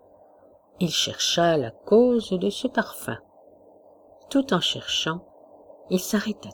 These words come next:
tout à coup, comme un chien qui rencontre. Il se mit à aboyer contre une grande armoire,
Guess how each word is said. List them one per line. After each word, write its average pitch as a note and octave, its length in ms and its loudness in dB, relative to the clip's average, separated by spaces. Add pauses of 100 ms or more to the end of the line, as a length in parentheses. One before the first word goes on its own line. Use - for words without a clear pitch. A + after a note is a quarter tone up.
tout - 180 -4
à E3+ 80 -2
coup, - 320 -6 (560)
comme G#3+ 160 6
un F#3+ 80 6
chien D#3 420 0 (280)
qui G#3+ 100 6
rencontre. - 760 -8 (1120)
Il F#3 100 0
se - 200 2
mit A#3 340 2
à D3+ 200 -2
aboyer G3 680 2
contre F3 400 -4
une D#3+ 180 -2
grande G#3+ 480 0
armoire, C#3+ 560 -4